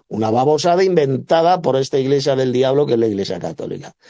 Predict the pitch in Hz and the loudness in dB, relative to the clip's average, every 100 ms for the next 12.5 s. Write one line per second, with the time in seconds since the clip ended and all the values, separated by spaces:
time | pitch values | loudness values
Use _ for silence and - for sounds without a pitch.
0 | - - _ 190 190 220 220 220 214 202 | -20 -20 _ -4 0 2 2 2 4 4
1 | 180 165 170 196 185 175 160 143 - 147 | 4 4 4 4 4 4 2 0 0 0
2 | 143 170 175 175 139 139 131 127 - 185 | 2 0 0 0 2 2 2 -2 0 2
3 | 185 156 131 160 190 214 202 196 202 180 | 4 4 2 2 2 2 2 2 0 0
4 | 180 180 220 359 330 320 311 - - _ | 0 2 2 2 2 0 -2 -6 -20 _
5 | _ - 113 131 151 175 165 - 127 127 | _ -2 2 2 2 0 -2 -2 -2 2
6 | 156 160 156 170 156 120 110 113 113 107 | 2 2 2 2 2 0 -2 -2 -2 0
7 | 120 127 175 190 165 101 104 107 110 107 | 0 0 2 0 2 0 -2 -2 -2 -2
8 | 117 113 143 170 175 190 185 202 269 349 | -2 -2 0 0 0 2 2 2 0 -2
9 | _ _ _ _ _ _ _ - 135 127 | _ _ _ _ _ _ _ -4 0 0
10 | 127 127 107 110 87 165 170 123 - 139 | 0 -4 -2 -4 0 2 2 2 0 -2
11 | 139 - 110 110 127 113 107 139 143 170 | -4 -2 0 2 2 0 0 2 2 0
12 | - - - - | -4 -10 -10 -12